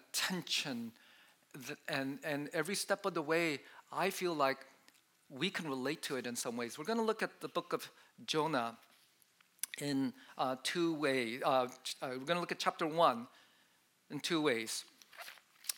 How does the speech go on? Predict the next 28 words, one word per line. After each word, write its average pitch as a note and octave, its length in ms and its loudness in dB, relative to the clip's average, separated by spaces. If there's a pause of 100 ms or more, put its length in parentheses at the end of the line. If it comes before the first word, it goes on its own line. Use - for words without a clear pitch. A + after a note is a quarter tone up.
(120)
The D3+ 120 2
unwanted D#3+ 420 6
call E3+ 480 6 (420)
and D3+ 460 4 (320)
the C#3+ 300 0
un-, D#3 320 4 (640)
um, B2 640 -10 (1700)
unwanted D3 500 4 (800)
chase. - 500 -2 (380)
So D3+ 180 4
l-, D#3 240 -2 (180)
if D#3+ 200 -4
you E3+ 40 0
have A3 160 2
your G#3+ 100 4
Bibles, D#3 360 4
would D3+ 100 -8
you F3+ 80 -6
turn F3+ 240 -2
with E3 140 0
me D#3 160 -2
to C#3 260 0
Jonah D3 360 0
chapter D3+ 360 -2
one? A#2+ 320 0
Jonah C#3+ 320 2
chapter D3+ 320 -2
one. C#3 360 2